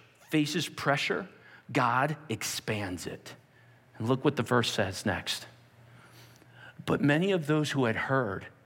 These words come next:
the word believed, and the number of them came to about five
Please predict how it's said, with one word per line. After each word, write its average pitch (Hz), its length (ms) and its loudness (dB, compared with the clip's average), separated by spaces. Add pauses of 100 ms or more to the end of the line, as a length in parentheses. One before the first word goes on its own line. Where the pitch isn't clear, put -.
(380)
the 110 120 -2
word 117 340 0
believed, 107 600 -2
and 104 140 0
the 101 60 -2
number 127 380 0
of 104 140 -4
them 113 240 0
came 117 260 -2
to 104 160 -2
about 95 280 -2
five 104 540 -4